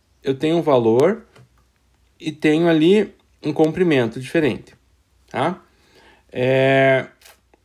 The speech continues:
então, eu tenho, tenho uma largura diferente. Então, eu pego um, a mesma flor, aumento aqui o, o, o comprimento, o que acontece com a largura? Ela tá aumentando.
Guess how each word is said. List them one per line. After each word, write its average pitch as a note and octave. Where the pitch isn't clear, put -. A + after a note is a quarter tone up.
então, C3+
eu D#3
tenho, D3+
tenho D3
uma D3
largura D3
diferente. D#3
Então, D#3
eu E3+
pego F3
um, D3
a C#3
mesma F3+
flor, D#3+
aumento D3+
aqui C3
o, A#2+
o, A#2+
o A2+
comprimento, B2+
o -
que D#3
acontece C#3+
com C#3+
a -
largura? B2
Ela A2+
tá D3+
aumentando. D3+